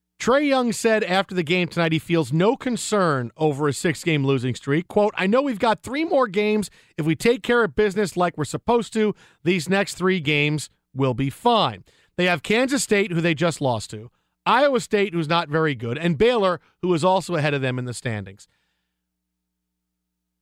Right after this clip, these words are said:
Everything this season in college basketball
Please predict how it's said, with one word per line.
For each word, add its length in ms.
Everything 1040
this 200
season 520
in 140
college 380
basketball 680